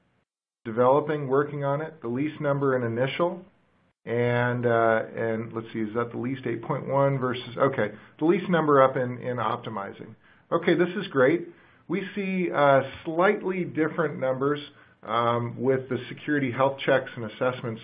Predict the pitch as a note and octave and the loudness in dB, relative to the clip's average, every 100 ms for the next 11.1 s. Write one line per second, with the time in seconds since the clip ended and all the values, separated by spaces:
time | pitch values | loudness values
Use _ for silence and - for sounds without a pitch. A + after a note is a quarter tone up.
0 | - A2+ A#2 A#2+ B2 A#2 A2+ A2 - G#2+ | -10 -6 -2 -2 0 0 0 -4 -8 -10
1 | G#2 G#2+ A2+ B2 A#2+ G#2+ G#2 - A#2 - | -8 0 2 2 2 0 -2 -6 -8 -4
2 | B2 - A2+ A2 A#2+ - _ - - - | -4 -4 -8 -10 -10 -16 _ -20 -20 -20
3 | _ - A#2 A#2 A2+ A2+ B2 C#3+ F3 F#3 | _ 0 4 4 4 2 4 6 4 2
4 | - - C3+ C3 - C#3+ C3+ C3+ A#2+ B2 | -8 -10 -8 -6 2 2 2 0 0 0
5 | A2+ A2 A2 A#2 B2 C3 - A#2+ B2+ B2+ | 0 -4 -4 0 2 0 -2 0 0 2
6 | A2+ B2 - G#2 A2+ A#2+ A#2+ B2 A#2+ - | -2 -4 -6 -6 -2 -2 -2 -6 -8 -12
7 | - - D3 D3+ C#3+ - B2+ B2+ B2+ C#3+ | -10 0 2 2 0 -2 -6 -6 -2 0
8 | B2 B2+ D3+ - A#2+ D#3 - _ _ _ | 2 0 -2 0 0 0 -12 _ _ _
9 | _ _ - A2+ A2+ A2+ A2 B2 D#3 C#3+ | _ _ -2 2 4 4 0 -2 0 4
10 | C#3 - - D3+ D#3+ C#3+ C#3 - C#3 C#3+ | 4 2 0 -2 0 -2 -2 2 4 4